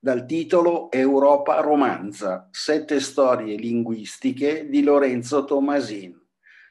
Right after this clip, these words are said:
Sono duecentotrentotto pagine per venticinque euro e io, come mia abitudine, non rubo altro tempo al nostro importante ospite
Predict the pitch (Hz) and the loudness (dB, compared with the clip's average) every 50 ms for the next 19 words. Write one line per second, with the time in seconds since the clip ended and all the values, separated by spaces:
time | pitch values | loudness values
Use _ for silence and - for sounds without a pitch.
0 | _ _ _ - - 143 135 123 123 120 120 127 127 120 123 139 135 127 131 131 | _ _ _ -8 -4 -2 -2 -2 -2 -4 -2 -2 -2 0 0 0 0 0 0 -4
1 | 120 - 131 131 127 - 135 127 127 - 127 120 117 135 127 127 127 113 110 107 | -4 -4 -4 -6 -4 -2 -4 -4 -2 -4 -6 -4 0 2 2 2 2 0 -6 -8
2 | 107 104 - 117 117 120 117 120 117 117 120 131 131 - - 131 131 131 131 156 | -8 -8 -6 -6 -6 -4 -4 -4 -6 -4 -6 -6 -6 -4 -2 -2 -2 -2 -2 -4
3 | 151 151 151 170 175 175 165 156 139 127 117 123 139 139 135 120 - - 117 113 | -2 -2 0 0 0 2 2 2 0 0 0 2 2 2 2 0 -2 -4 -6 -4
4 | 117 113 110 120 127 135 135 123 113 117 117 120 123 120 120 - - - 123 117 | -4 -4 -2 0 0 2 2 0 -2 -4 -6 -8 -10 -12 -10 -8 -6 -6 -6 -8
5 | 113 110 107 110 117 120 139 147 147 - _ - - - - - _ _ _ 117 | -10 -12 -12 -6 -6 -6 -6 -6 -10 -12 _ -20 -20 -20 -20 -20 _ _ _ -8
6 | 120 127 131 131 131 127 127 120 127 147 143 139 135 127 123 120 120 127 127 120 | -6 -4 -4 -4 -4 -6 -6 -6 -4 -4 -2 -2 -2 -2 -2 0 0 -2 -4 -6
7 | 123 - 127 120 120 - 135 131 127 127 120 117 120 120 120 113 110 110 104 104 | -8 -8 -8 -8 -4 -2 -2 -2 -2 -4 -6 -10 -8 -6 -4 -4 -4 -4 -4 -4
8 | 101 98 101 101 101 101 101 101 95 95 98 98 95 95 92 95 98 107 117 117 | -4 -4 -6 -6 -6 -8 -8 -10 -10 -12 -14 -16 -18 -18 -18 -16 -14 -10 -8 -6
9 | 117 117 - - 120 110 104 - 113 113 110 - 117 117 113 113 - 131 131 127 | -6 -8 -10 -14 -14 -16 -14 -12 -12 -12 -8 -6 -6 -6 -6 -6 -6 -6 -4 -4
10 | 120 117 110 - - - - 107 95 - 135 135 143 139 | -4 -4 -6 -8 -10 -18 -20 -18 -10 -6 -6 -6 -6 -8